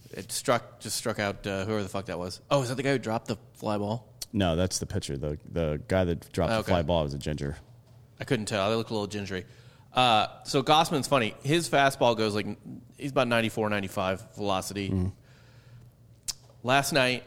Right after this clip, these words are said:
Speaker 1: uh, I was working on some shit, and every, when I, you know, when I do that, I'll take breaks and, like, look at, you know, fuck around on YouTube for, like,
Speaker 2: Right.
Speaker 1: fifteen minutes.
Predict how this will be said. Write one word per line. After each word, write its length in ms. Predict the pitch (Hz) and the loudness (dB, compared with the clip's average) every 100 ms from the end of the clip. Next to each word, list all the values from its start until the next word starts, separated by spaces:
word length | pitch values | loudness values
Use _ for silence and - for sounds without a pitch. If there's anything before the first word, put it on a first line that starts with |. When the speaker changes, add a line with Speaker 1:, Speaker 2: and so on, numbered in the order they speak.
| - - | -12 0
Speaker 1:
uh, 40 | |
I 480 | 110 107 98 95 120 | 2 4 4 2 0
was 160 | 113 | 0
working 240 | 113 123 120 | 0 0 0
on 100 | 113 | -4
some 140 | 113 | -4
shit, 340 | - - 104 98 | -2 2 0 0
and 220 | 98 98 | -6 -2
every, 160 | 107 107 | -2 -2
when 240 | - 104 | -2 -2
I, 140 | 101 95 | -2 -6
you 80 | - | -6
know, 180 | 98 90 - | -4 -6 -10
when 120 | - 110 | -2 -2
I 40 | |
do 160 | 98 104 | 0 2
that, 140 | 101 | 4
I'll 100 | 95 | 2
take 280 | 92 110 101 | 0 -2 -2
breaks 320 | 101 95 - | -2 -2 -4
and, 120 | 101 | -6
like, 200 | 95 90 | -6 -4
look 120 | 104 98 | -4 -6
at, 60 | |
you 360 | 82 - - 95 | -8 -12 -8 -6
know, 80 | 92 | -6
fuck 320 | - 110 - | -2 -2 0
around 160 | 95 95 | -2 -2
on 120 | 90 | -4
YouTube 300 | 92 95 95 | -6 -6 -4
for, 100 | 95 | -4
like, 140 | 98 - | -6 -4
Speaker 2:
Right. 120 | 80 | -2
Speaker 1:
fifteen 280 | - - 107 | -2 0 0
minutes. 240 | 110 113 | 2 2